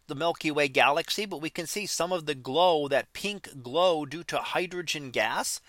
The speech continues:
that is present in all of these nebulae. So that is showing young star formation, as well as some of the blue colors of reflection nebulae of dust around hot stars.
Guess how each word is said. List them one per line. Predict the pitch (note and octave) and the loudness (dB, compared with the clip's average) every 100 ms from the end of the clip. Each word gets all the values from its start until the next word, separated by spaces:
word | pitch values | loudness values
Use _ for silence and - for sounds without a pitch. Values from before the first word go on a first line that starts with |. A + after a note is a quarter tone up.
| - - - | -20 -20 -4
that | - D3+ | 0 2
is | D3 | 2
present | - C#3+ D3 G#3 A#3+ | 2 4 4 2 -4
in | - C#3+ C3+ | -2 0 -2
all | - A#2+ C3+ F3 | -4 2 4 4
of | E3+ | -2
these | G3 F#3+ | -8 -6
nebulae. | F3 F#3 F#3 G#3 A3 C#4+ - - - - - | 2 2 2 -4 -2 -4 -8 -18 -16 -16 -12
So | - A#2+ | -4 2
that | B2 F3 | 4 2
is | D3+ | 2
showing | - D3+ C#3+ C#3+ | 0 0 -2 -4
young | C3+ C#3+ D#3+ F3 | 2 4 4 2
star | - E3+ E3 E3+ | 0 4 4 2
formation, | - E3+ D#3 D3 - G#3 C#4+ - - - _ | -2 -4 -2 -2 -2 -4 -8 -16 -20 -20 _
as | - F3 | -2 4
well | G#3+ A3+ | 6 6
as | G#3+ | 6
some | A3+ G#3+ | 0 0
of | |
the | F#3 | -4
blue | C#3+ C3 A#3+ D#4 | -4 -4 -2 -2
colors | - C#3+ A#2 C#3+ - - _ _ _ _ _ _ - - | 4 4 4 -2 -6 -12 _ _ _ _ _ _ -6 2
of | D#3+ E3 | 2 4
reflection | F3+ - F#3+ A3 - F#3+ D3+ | -2 4 6 8 6 0 2
nebulae | C3 A2+ A#2+ C3 E3 | 0 0 -4 -4 -4
of | D3 B2 | -6 -2
dust | G3+ F#3 - C3+ | -2 0 -4 -4
around | C3+ A#2 A#2+ C3+ C3+ | -4 0 2 2 -4
hot | A#2+ B2+ A#2+ - | -4 2 2 2
stars. | - - D3 D#3 C3 F#2+ - | -6 0 4 4 2 -2 -10